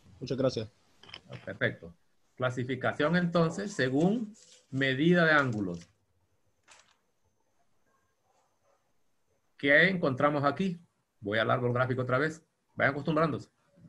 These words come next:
Speaker 2: Si quiero empezar en el orden ordinario, dicen, "Pero vamos a seguir el orden que está aquí". Primero, uno, triángulo rectángulo,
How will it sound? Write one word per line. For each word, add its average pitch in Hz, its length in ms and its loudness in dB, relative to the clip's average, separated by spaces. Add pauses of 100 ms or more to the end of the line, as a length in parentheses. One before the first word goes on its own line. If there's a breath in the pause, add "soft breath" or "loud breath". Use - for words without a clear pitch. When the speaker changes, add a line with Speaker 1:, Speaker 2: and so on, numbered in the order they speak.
(440)
Speaker 2:
Si 107 100 -12
quiero 127 320 0
empezar 165 680 2 (1500)
en 123 160 -4
el 120 120 0
orden 170 300 2
ordinario, 147 540 4
dicen, 151 220 0
"Pero 147 140 0 (140)
vamos 147 260 2
a - 20 -6
seguir 143 200 2
el 135 120 -2
orden 139 180 0
que 123 80 -4
está 120 120 0
aquí". 120 320 -2 (920)
Primero, 135 440 4
uno, 143 420 4 (1080)
triángulo 180 520 2
rectángulo, 117 640 -2